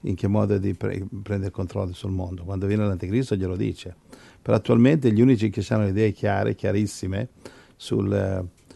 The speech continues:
sono gli anticristo americani. Loro sono, sono avanti su queste cose.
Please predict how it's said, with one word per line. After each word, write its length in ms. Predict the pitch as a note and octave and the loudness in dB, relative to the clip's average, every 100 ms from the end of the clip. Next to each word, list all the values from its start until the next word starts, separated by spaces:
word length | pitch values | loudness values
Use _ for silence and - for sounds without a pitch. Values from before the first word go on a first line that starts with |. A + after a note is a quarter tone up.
| - | -12
sono 200 | - G#2 | -2 2
gli 120 | G#2 | 2
anticristo 840 | F#2+ B2 G#2+ G#2+ G#2+ - A2+ A2+ | 2 0 0 2 2 2 4 4
americani. 640 | G#2 G#2 G2+ A#2+ F#2 F2+ - - - _ _ _ _ - | 4 2 0 0 0 -4 -10 -20 -20 _ _ _ _ 0
Loro 140 | A#2 | 2
sono, 340 | G#2 G2+ F#2+ - | 4 2 2 -2
sono 260 | - G2+ F#2+ | -4 -2 0
avanti 560 | F#2+ G#2+ F#2+ - F2 | 2 2 2 0 -8
su 160 | - F#2+ | -8 -8
queste 280 | F#2+ - F#2 | -8 -12 -14
cose. 360 | F2+ E2+ E2+ | -12 -16 -16